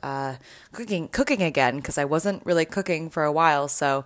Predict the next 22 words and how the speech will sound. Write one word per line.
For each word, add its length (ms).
yesterday 800
night, 540
I 100
made 340
a 140
soba 460
noodle 240
salad 580
with 400
tofu 800
and 800
pickled 500
cucumbers 1040
and 540
scallions. 880
It 40
was 140
so, 720
so 380
good. 420
Um, 640
yeah, 240